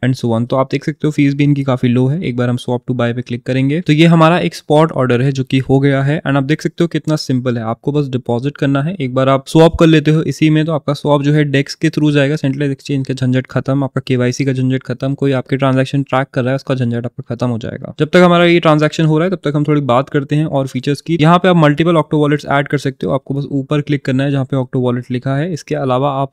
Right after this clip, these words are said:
होम पे जाके देख सकते हो कि कौन कौन से कॉइन्स अभी ट्रेंड कर रहे हैं। काफी सारे लोग जो है मीम कॉइन्स पे ट्रे-, ट्रेडिंग करते हैं, तो यहाँ पे आपको मीम कॉइन्स जो कि किसी एक्सचेंज पे लिस्टेड भी नहीं है, वो भी मिल जाएंगे, since ये जो है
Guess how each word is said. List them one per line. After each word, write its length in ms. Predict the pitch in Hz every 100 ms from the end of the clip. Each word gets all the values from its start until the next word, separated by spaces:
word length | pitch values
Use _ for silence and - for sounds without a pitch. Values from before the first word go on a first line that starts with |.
| -
होम 200 | 135 143
पे 100 | 151
जाके 280 | 139 135 139
देख 220 | 127 131
सकते 280 | - - 143
हो 140 | 147
कि 140 | 143 147
कौन 240 | 147 139
कौन 180 | 143 143
से 140 | 147 143 _
कॉइन्स 280 | - 135 139
अभी 140 | 143 135
ट्रेंड 320 | - 139 147
कर 160 | 147
रहे 180 | 135 139
हैं। 140 | 143 160
काफी 200 | 147 139
सारे 200 | 147 143
लोग 180 | 143 139
जो 100 | 131
है 80 | 139
मीम 240 | 135 127 131
कॉइन्स 240 | 135 135
पे 120 | -
ट्रे-, 200 | 135 127 - _
ट्रेडिंग 300 | 135 123 131
करते 240 | 127 120 131
हैं, 200 | 143 175 _ - _
तो 80 | -
यहाँ 220 | 143 160
पे 80 | 170
आपको 160 | 165 165
मीम 220 | 151 151
कॉइन्स 240 | 147 151 151
जो 100 | 156
कि 120 | 170
किसी 260 | 160 160
एक्सचेंज 320 | 160 - 151 151
पे 80 | 156
लिस्टेड 360 | 139 - 151
भी 100 | 151
नहीं 160 | 147 139
है, 60 |
वो 220 | 151 135 139
भी 120 | 160
मिल 180 | 147 127
जाएंगे, 260 | 123 147
since 360 | 185 160 170 147
ये 200 | 139 143
जो 140 | 139
है 120 | 143